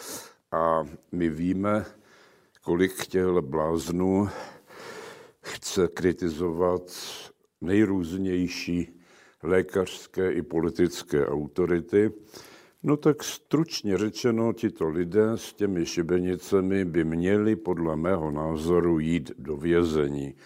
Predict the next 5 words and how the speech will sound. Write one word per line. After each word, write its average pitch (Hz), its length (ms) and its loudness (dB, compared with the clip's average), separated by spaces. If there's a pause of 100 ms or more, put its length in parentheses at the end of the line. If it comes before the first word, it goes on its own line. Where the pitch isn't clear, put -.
(240)
Samozřejmě 101 1040 0
až - 460 -4
po 95 240 -2
projednání 80 840 0
soudem. 58 680 -4